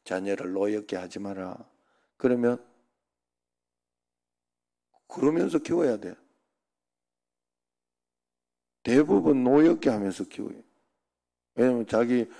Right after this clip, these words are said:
마음대로 키우려고 승질 부리면서 화내면서 막 그렇게 키우더라고. 그러면 안 돼요.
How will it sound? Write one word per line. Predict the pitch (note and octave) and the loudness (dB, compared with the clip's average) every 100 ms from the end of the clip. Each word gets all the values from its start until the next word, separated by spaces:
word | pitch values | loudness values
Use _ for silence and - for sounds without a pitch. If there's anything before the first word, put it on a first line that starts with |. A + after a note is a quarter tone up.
| - | -14
마음대로 | F#2 F#2+ A2+ B2+ C3 | -6 -4 0 2 2
키우려고 | A2+ G#2+ G2 F#2+ F2+ F2+ E2+ _ _ _ _ | 0 -4 -6 -6 -6 -10 -14 _ _ _ _
승질 | - D3+ E3 D#3 | -12 -6 2 2
부리면서 | A#2+ G#2 G#2 F#2 F2 - - _ _ _ _ _ - | 2 -4 -6 -12 -20 -20 -20 _ _ _ _ _ -16
화내면서 | - C#3 C#3 - - - - _ _ _ _ | -6 -2 -2 -4 -10 -18 -20 _ _ _ _
막 | - - - - | -18 -16 -18 -6
그렇게 | D3 C#3 C3+ | -4 -4 -8
키우더라고. | - B2+ - - - - _ _ _ _ _ _ _ | -12 -12 -12 -14 -20 -20 _ _ _ _ _ _ _
그러면 | - G#2 G2+ E2 | -8 -4 -4 -4
안 | D#2 - | -10 -16
돼요. | - | -20